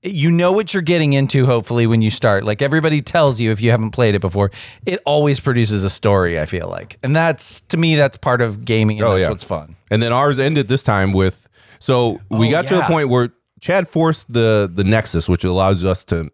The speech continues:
Speaker 2: make alliances. And, uh,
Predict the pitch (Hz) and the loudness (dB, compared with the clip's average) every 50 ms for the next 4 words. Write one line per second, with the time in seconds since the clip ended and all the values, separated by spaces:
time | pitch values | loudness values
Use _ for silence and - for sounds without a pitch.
0 | _ _ _ _ _ - 95 101 104 - 92 87 87 90 98 98 - 113 117 - | _ _ _ _ _ -4 -2 0 0 2 2 0 2 2 2 0 0 -2 -6 -6
1 | - _ _ _ _ _ _ _ _ _ - 95 92 95 92 87 87 85 - - | -10 _ _ _ _ _ _ _ _ _ -2 0 2 2 2 0 0 -4 -6 -4
2 | - - 87 80 78 71 64 53 | -2 0 0 2 2 0 0 -2